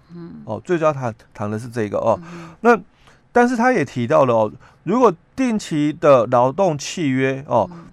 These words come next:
Speaker 2: 你可能签了三年以上哦，你也可以签嘛，
Speaker 1: 嗯。
Speaker 2: 就是比较长的时间咯，
Speaker 1: 嗯哼。
Speaker 2: 因为他
Speaker 1: 他没有说定期契约一定是一年啊，
Speaker 2: 哎，
Speaker 1: 对不对？
Speaker 2: 对，他，他可以长，
Speaker 1: 嗯。
Speaker 2: 就他有点类似我们特定性的定期劳动契约哦。
Speaker 1: 啊哈。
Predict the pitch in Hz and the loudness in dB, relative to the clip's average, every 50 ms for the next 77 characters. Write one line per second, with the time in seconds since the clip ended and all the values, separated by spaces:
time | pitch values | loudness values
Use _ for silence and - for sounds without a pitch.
0 | _ _ - 156 170 170 - 160 135 139 135 - - 175 170 165 156 135 113 - | _ _ -6 -4 -4 -2 0 -2 -2 -2 -4 -4 -4 -2 0 2 2 2 2 0
1 | - - - 160 156 165 156 143 127 120 117 107 95 85 - - 120 101 78 64 | -8 0 0 2 2 2 -2 -4 -4 -4 -6 -6 -10 -10 -10 -8 -8 -8 -8 -8
2 | - - 127 127 143 175 196 175 160 160 160 151 131 - - 143 131 131 127 110 | -6 -4 -4 -2 -2 -2 -4 -4 -4 -4 -4 -4 -4 -4 -4 -4 -2 -2 -2 -4
3 | 92 - - - - _ _ _ _ _ _ - - - - - - - _ _ | -4 -6 -14 -20 -20 _ _ _ _ _ _ -20 -20 -20 -20 -20 -20 -20 _ _
4 | _ - 202 190 175 139 - 143 180 208 - 160 127 123 120 - 117 107 123 123 | _ -2 0 0 0 0 0 0 0 0 0 -2 -4 -4 -4 -8 -8 -6 -4 -2
5 | 123 127 131 - 202 202 196 202 170 185 185 196 202 202 _ _ - 269 269 269 | 0 -2 -2 -2 -6 -8 -6 -4 -4 -2 0 0 0 0 _ _ -8 -4 0 0
6 | 277 262 220 - 262 247 240 - 254 220 - 196 - - 226 220 208 185 180 202 | 0 0 -2 -2 -4 -4 -2 -4 -6 -6 -6 -10 -12 -10 -6 -6 -6 -6 -6 -8
7 | 185 - - 196 185 170 160 147 139 127 131 - 202 - - 262 240 202 175 180 | -10 -10 -10 -10 -8 -8 -8 -8 -8 -8 -4 -4 -2 0 2 2 2 2 2 0
8 | 226 247 254 156 - - 254 240 247 262 196 175 - 165 143 147 220 240 202 - | -2 -4 -4 -4 -2 -2 -2 0 0 -2 -2 -2 0 -2 -2 -2 -2 -6 -8 -10
9 | - - 220 240 214 190 - 180 143 123 123 143 180 190 165 151 139 - 180 151 | -8 -4 -2 -2 0 0 0 0 -2 -2 -2 -2 -2 -2 -2 -2 -4 -4 -4 -2
10 | 127 110 127 123 135 147 139 - - _ _ _ - - 233 214 180 165 - 185 | -2 -2 -2 -2 -2 -4 -6 -10 -20 _ _ _ -4 2 4 4 4 4 2 -4
11 | 160 147 139 180 156 135 123 110 113 165 147 123 123 104 101 104 110 113 107 117 | -4 -4 -4 -6 -4 -4 -4 -4 -4 -6 -8 -6 -6 -4 -4 -4 -4 -4 -6 -6
12 | 113 107 107 104 110 120 110 90 180 180 185 - | -4 -4 -4 -2 0 0 0 0 -2 -14 -16 -14